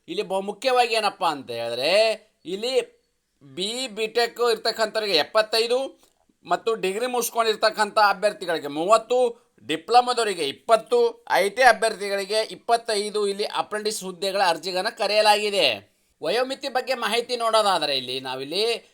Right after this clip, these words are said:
ಮಿನಿಮಮ್ ಅವರಿಗೆ ಹದಿನೆಂಟು ವರ್ಷ ಇರಬೇಕು, ಮ್ಯಾಕ್ಸಿಮಮ್ ಇಪ್ಪತ್ತೇಳು, ಹದಿನೆಂಟರಿಂದ ಇಪ್ಪತ್ತೇಳು ವರ್ಷದ ಒಳಗಡೆ ಇರ್ತಕ್ಕಂಥ ಅಭ್ಯರ್ಥಿಗಳು ಅರ್ಜಿಯನ್ನು ಸಲ್ಲಿಸಬಹುದು. ಇದು ಜನರಲ್ ಕ್ಯಾಟಗರಿ ಸಂಬಂಧಪಟ್ಟ ಅಭ್ಯರ್ಥಿಗಳಿಗೆ.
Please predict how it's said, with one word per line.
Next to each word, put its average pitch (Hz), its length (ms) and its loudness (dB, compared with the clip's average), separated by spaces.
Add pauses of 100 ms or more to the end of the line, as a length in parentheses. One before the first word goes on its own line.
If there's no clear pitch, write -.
(100)
ಮಿನಿಮಮ್ 240 420 -2
ಅವರಿಗೆ 226 260 2
ಹದಿನೆಂಟು 220 500 -4
ವರ್ಷ 240 220 0
ಇರಬೇಕು, 214 460 -2
ಮ್ಯಾಕ್ಸಿಮಮ್ 220 640 -4
ಇಪ್ಪತ್ತೇಳು, 214 720 -4 (280)
ಹದಿನೆಂಟರಿಂದ 233 540 -6
ಇಪ್ಪತ್ತೇಳು 240 800 -2
ವರ್ಷದ 220 240 2
ಒಳಗಡೆ 220 400 -2
ಇರ್ತಕ್ಕಂಥ 220 460 -4
ಅಭ್ಯರ್ಥಿಗಳು 208 460 0
ಅರ್ಜಿಯನ್ನು 208 300 -2
ಸಲ್ಲಿಸಬಹುದು. 208 600 -4
ಇದು 247 220 -6
ಜನರಲ್ 180 380 -4
ಕ್ಯಾಟಗರಿ 202 320 -8
ಸಂಬಂಧಪಟ್ಟ 202 600 -4
ಅಭ್ಯರ್ಥಿಗಳಿಗೆ. 160 920 -4